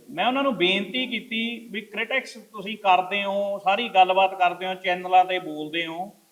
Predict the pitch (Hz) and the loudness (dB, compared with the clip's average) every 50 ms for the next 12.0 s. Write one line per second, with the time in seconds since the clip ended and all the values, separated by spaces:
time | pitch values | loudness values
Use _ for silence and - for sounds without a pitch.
0 | _ _ _ _ _ _ - 190 226 226 226 247 269 285 277 277 269 269 254 254 | _ _ _ _ _ _ -8 -8 -6 -2 2 6 6 8 8 8 4 4 4 2
1 | 269 262 269 - 214 208 196 196 180 185 190 202 208 202 247 247 269 269 247 220 | 2 2 2 2 0 2 2 2 2 2 0 0 0 -2 -2 -2 0 -2 -2 -2
2 | 208 202 202 202 185 180 190 214 240 254 254 254 247 247 - - - _ - - | -2 0 4 8 8 8 8 8 4 -2 -6 -6 -10 -12 -16 -20 -20 _ -6 -4
3 | 180 - 247 240 175 151 254 - 190 247 226 247 247 233 - - - 180 180 196 | 0 4 4 4 6 6 4 4 4 2 0 0 0 0 -2 -4 0 0 0 0
4 | 233 240 - - - 240 240 240 - - 170 160 180 202 - - 190 185 190 190 | -2 -4 0 4 4 4 4 4 -2 -2 -2 -2 -4 -6 -2 2 4 4 4 4
5 | 196 196 190 180 180 175 180 185 202 - - - - _ _ _ _ _ _ _ | 0 2 4 6 6 8 6 6 4 0 -4 -10 -20 _ _ _ _ _ _ _
6 | _ _ _ _ - 208 208 - 240 254 247 254 240 262 240 214 226 240 220 208 | _ _ _ _ -6 -6 -2 2 4 4 4 4 2 0 0 0 0 -2 0 2
7 | 175 170 - 202 220 220 226 226 214 226 226 214 - 190 202 240 247 240 254 254 | 4 4 4 4 4 0 -2 0 0 0 -2 -2 0 0 0 0 0 0 0 0
8 | 247 247 - - - 185 233 302 311 302 285 240 - 247 233 190 147 127 127 123 | 0 0 4 4 4 4 4 4 2 2 2 2 0 0 2 4 4 4 2 -2
9 | 127 127 127 131 120 127 123 117 117 120 117 - - - _ _ _ _ _ _ | -4 -6 -8 -6 -6 -6 -6 -6 -6 -6 -8 -10 -12 -20 _ _ _ _ _ _
10 | _ _ _ _ _ _ _ _ _ _ _ _ _ _ _ _ - 277 370 - | _ _ _ _ _ _ _ _ _ _ _ _ _ _ _ _ -10 -10 -8 -4
11 | - 269 302 285 220 240 185 156 147 131 131 131 131 - 127 120 117 120 131 139 | 0 2 2 4 6 6 6 6 4 0 0 -2 -2 -2 -4 -6 -6 -8 -12 -12